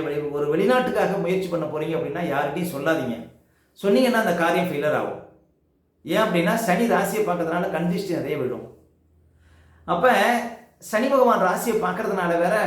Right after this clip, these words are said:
வாழ்க்கையில ஒரு போராட்டம், உடம்புல அசதி, சோம்பல், ஒரு மந்தத்தன்மை, எங்க போனாலும் ஒரு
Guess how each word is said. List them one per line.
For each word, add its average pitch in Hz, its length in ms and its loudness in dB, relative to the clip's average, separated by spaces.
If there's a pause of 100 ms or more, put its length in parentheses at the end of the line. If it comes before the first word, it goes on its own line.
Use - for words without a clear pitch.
(160)
வாழ்க்கையில 185 420 0
ஒரு 160 160 4
போராட்டம், 175 560 2
உடம்புல 185 320 2
அசதி, 170 400 -2
சோம்பல், 165 480 2 (480)
ஒரு 151 180 -2
மந்தத்தன்மை, 165 680 2
எங்க 180 180 0
போனாலும் 165 500 2
ஒரு 135 120 -4